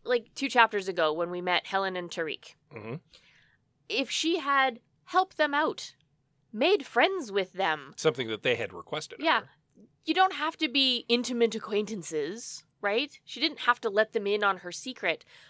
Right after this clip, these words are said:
Speaker 1: but she could have been friendly. She could have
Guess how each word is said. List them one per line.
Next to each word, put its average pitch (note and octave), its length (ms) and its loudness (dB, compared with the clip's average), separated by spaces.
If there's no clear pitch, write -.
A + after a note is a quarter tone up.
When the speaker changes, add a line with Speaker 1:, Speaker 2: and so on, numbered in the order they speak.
Speaker 1:
but D4 120 -2
she D4 120 -6
could E4+ 200 -4
have C4+ 160 -6
been A#3+ 380 4
friendly. G#3 640 -2
She - 180 -10
could B3 220 2
have B3+ 260 2